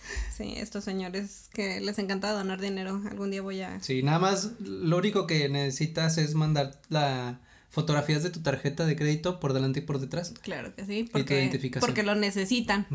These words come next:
Speaker 2: Sí, para el trámite.
Speaker 1: Sí,
Speaker 2: Claro.
Speaker 1: claro.
Speaker 2: Yo ya le mandé a tres a ver cuándo me contesta. No dudo que en esta semana ya, ya
Speaker 1: Ya
Speaker 2: me lleguen las
Speaker 1: tengo,
Speaker 2: respuestas.
Speaker 1: sí.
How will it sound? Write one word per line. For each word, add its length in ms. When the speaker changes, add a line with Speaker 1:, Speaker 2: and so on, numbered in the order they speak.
Speaker 2:
Sí, 240
para 180
el 80
trámite. 520
Speaker 1:
Sí, 260
Speaker 2:
Claro. 140
Speaker 1:
claro. 260
Speaker 2:
Yo 80
ya 140
le 80
mandé 200
a 120
tres 220
a 40
ver 360
cuándo 200
me 120
contesta. 360
No 120
dudo 220
que 80
en 80
esta 180
semana 340
ya, 260
ya 80
Speaker 1:
Ya 80
Speaker 2:
me 80
lleguen 160
las 80
Speaker 1:
tengo, 80
Speaker 2:
respuestas. 320
Speaker 1:
sí. 280